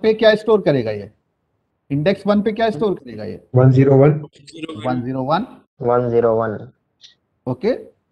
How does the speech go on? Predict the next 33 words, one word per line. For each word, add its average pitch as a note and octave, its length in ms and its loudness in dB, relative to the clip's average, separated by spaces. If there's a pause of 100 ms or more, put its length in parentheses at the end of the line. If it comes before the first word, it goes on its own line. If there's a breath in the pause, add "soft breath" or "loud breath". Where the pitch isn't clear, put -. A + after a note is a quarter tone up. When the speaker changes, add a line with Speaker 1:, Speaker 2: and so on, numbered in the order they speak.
(260)
Speaker 1:
similarly G#3+ 500 2
index G#3+ 340 0
two A3+ 80 0
पे A3 140 -2
क्या A3 160 2
करेगा? C#3+ 340 0
वन B2+ 240 -2
ज़ीरो C#3+ 180 -4
टू। A#3+ 240 -2 (1500)
थ्री E3+ 120 0
पे A3 140 -2
क्या G#3+ 160 4
करेगा? C#3 360 2
वन A#2 260 -4
ज़ीरो G#2+ 180 -8 (640)
थ्री। B3+ 100 -8 (1120)
ठीक E3+ 160 -2
है, - 300 0 (1500)
ये F#3+ 500 2
index F3 440 -2
nine F3 300 2
तक F#3 260 -2
store C#3+ 360 -4
करेगा A2+ 380 -4
इसमें। - 320 -12 (760)
ओके, F#3+ 280 -2
और D3 280 0
ये F3+ 120 2
फिर F3 160 4
loop D#3+ 340 0 (200)
बाहर C#3 220 2
हो E3+ 60 -2
जाएगा। G3 300 -6